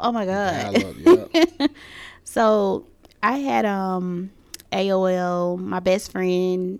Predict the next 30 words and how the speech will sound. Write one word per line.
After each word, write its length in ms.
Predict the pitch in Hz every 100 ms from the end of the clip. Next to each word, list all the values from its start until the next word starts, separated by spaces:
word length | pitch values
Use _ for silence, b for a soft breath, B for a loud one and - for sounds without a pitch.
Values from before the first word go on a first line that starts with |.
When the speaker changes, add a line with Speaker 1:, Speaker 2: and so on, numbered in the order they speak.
| -
Speaker 1:
she 220 | - 202
went 220 | 180 165
to 100 | 185
University 580 | 175 165 165 160 160 165
of 80 | 160
Maryland, 440 | 165 165 160 156
and 80 | 156
I 60 | 156
went 280 | 160 160 -
to 400 | - 156 156 - B B B B B _
school 400 | - - 220 214
in 140 | 190 185
Louisiana, 1040 | 175 185 170 170 214 190 202 185 233 262 B B
the 140 | 196
great 260 | 185 165 -
Southern 240 | - 165 160
University, 580 | 156 147 147 - 156 147
of 120 | -
course. 400 | 160 175 226 - B B B B _ -
And, 240 | 185 175
um, 600 | 175 175 170 165 165 165 - _
that's 220 | - 254 285
how 160 | 277
we 140 | 247 247
communicated 800 | 220 202 254 240 214 175 107
because 800 | - 175 208 190 185 185 180 -
we 220 | - 180 202
were 140 | 180
both 400 | 160 170 190 220
brokies, 680 | 190 180 165 196 226 -